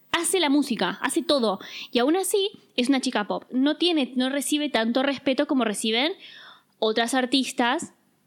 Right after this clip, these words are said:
que no hacen pop. Entonces, el problema nunca es el tema de que, "Ay, no, porque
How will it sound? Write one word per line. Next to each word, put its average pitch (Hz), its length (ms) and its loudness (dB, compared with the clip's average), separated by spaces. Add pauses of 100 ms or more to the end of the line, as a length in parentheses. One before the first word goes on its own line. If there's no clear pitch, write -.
(160)
que 254 380 0
no 240 300 2
hacen 226 320 0
pop. - 240 0 (480)
Entonces, 277 340 2
el 294 80 2
problema 269 300 2
nunca 269 480 2
es 208 160 -4
el 202 100 0
tema 196 240 -2
de 185 80 -4
que, - 200 -2
"Ay, 226 340 0
no, 226 360 2
porque 208 380 0